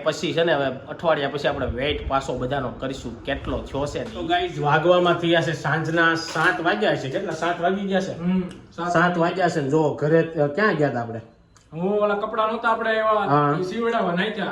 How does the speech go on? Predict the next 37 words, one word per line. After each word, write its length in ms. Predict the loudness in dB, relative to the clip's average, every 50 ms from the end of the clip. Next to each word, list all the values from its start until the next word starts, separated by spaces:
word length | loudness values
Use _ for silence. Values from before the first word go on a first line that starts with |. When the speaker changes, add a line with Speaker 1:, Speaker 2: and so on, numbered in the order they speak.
| -8 -10 -10
Speaker 2:
કારણ 180 | -8 -6 -6 -4
કે 100 | -4 -4
દરજીને 680 | -4 -4 -4 -4 -2 -4 -2 -2 -2 -2 -2 -2 0 0 0 0 0 -2 -4 -6 -8 -14 -20 -20 -20 _ _ -10 -6
દસ 200 | -4 -2 -2 -2
દી 100 | -4 -4
પહેલા 520 | -4 -4 -4 -2 0 0 0 2 2 2 2 0 0 0 -2
ગયો 140 | -2 -2 -2
તો 160 | -2 -2 -4
ન્યા, 200 | -4 -4 -4 -8
તો 140 | -10 -8 -6
ઈ 80 | -6 -4
દુકાને 380 | -4 -4 -4 -2 -2 -2 -2
નહોતો, 180 | -2 -2 -4 -6 -8 -8 -8
ફોન 260 | -6 -4 -4 -4 -2
કર્યો. 140 | 0 2 2
Speaker 1:
હમ. 260 | 2 2 0 -2 -4 -8 -14 -20 -20 -20 -18 -14
Speaker 2:
એને 200 | -10 -8 -6 -4
એક્સિડન્ટ 500 | -2 -4 -4 -2 -2 -2 -2 0 0 -2
થયું 140 | -2 -4 -4
હતું, 180 | -4 -6 -6 -4
ફ્રેક્ચર 320 | -4 -4 -4 -4 -4 -2
આવ્યું 180 | -2 -2 -2 -4
હતું 160 | -4 -6 -6
હાથમાં, 320 | -6 -8 -8 -10 -12 -10
તો 60 | -8
આજ 160 | -6 -6 -6 -6 -8 -12 -10 -6
કાલે 240 | -4 -4 -4 -4
ટાંકા 340 | -6 -6 -8 -6 -6 -8 -6 -4
તોડ્યા. 240 | -2 -2 -2 -2 -4 -8 -10 -10 -4 0
Speaker 1:
હમ. 240 | 2 4 4 4 2
Speaker 2:
તો 60 | 0
આજ 180 | 0 -2 0 0
મને 180 | 0 -2 -2
ફોન 340 | -4 -4 -2 -2 0 0 0
આવ્યો 200 | 0 -2 -2 -2
કે 180 | -4 -6 -6 -8 -8 -6 -6 -6 -6 -6 -8
ભાઈ 400 | -8 -8 -8 -10 -10 -10 -12